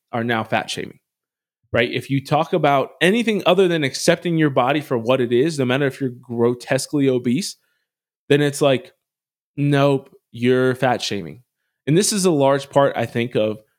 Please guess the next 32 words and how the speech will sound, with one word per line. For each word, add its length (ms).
and 180
is 200
a 60
large 300
part, 240
not 200
the 80
full 220
part, 260
because 240
the 60
full 160
part, 200
I 60
think, 180
is 160
much 260
more, 400
um, 540
dark 340
than 160
this, 220
but 200
a 60
large 400
part 160
of 120
why 200
we 140
couldn't 400
during 360
the, 320